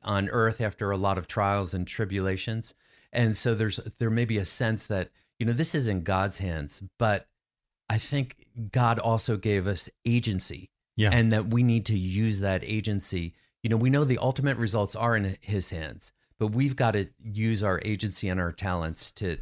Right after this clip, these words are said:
Speaker 1: try to m-, make a difference.
Speaker 2: Now, when you say agency, that's a
Speaker 1: Mm.
Speaker 2: really cool expression. You're
Speaker 1: Right.
Speaker 2: talking about basically, uh, just getting involved.
Speaker 1: Exactly. Taking your own initiative and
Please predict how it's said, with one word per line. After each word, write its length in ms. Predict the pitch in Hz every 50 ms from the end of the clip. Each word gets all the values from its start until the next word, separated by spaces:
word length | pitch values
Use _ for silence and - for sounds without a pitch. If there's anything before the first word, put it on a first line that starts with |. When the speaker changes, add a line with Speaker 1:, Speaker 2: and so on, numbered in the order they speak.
| - -
Speaker 1:
try 200 | - - 110 98
to 60 | 98
m-, 200 | 92 92 87 - -
make 220 | 107 101 95 - 98
a 40 |
difference. 560 | 85 90 82 - - 85 65 - - - - - -
Speaker 2:
Now, 80 | 160 165
when 140 | 175 202 208
you 100 | 220 233
say 260 | - - 202 156 131
agency, 600 | 117 120 135 151 135 - 113 95 95 - 110 101
that's 260 | 95 101 113 131 127 120
a 40 | 113
Speaker 1:
Mm. 100 | 107 117
Speaker 2:
really 220 | 131 123 120 123
cool 560 | 110 - - 127 117 107 104 104 98 92 92 -
expression. 800 | 110 98 - - - - 139 131 123 - - 110 95 92 107 107 -
You're 160 | 117 123 147
Speaker 1:
Right. 80 | 180 175
Speaker 2:
talking 240 | 202 202 - 190
about 220 | 147 123 135 135 120
basically, 720 | 123 139 180 180 - 147 120 - 120 113 110 113 110 - _ _ _ _ _ _ _ _ -
uh, 220 | - 160 147 123 117 110
just 240 | 95 160 160 -
getting 260 | - 165 170 220 208 175
involved. 480 | 180 170 139 156 202 233 156 - - -
Speaker 1:
Exactly. 500 | 123 113 98 110 110 107 107 - 104 98
Taking 320 | - - 123 123 127 120 110
your 160 | 101 104 -
own 200 | 117 120 123 123
initiative 560 | 120 113 117 113 - - 123 104 107 101 90
and 720 | 98 95 92 90 90 - 110 104 - - 98 101 113 101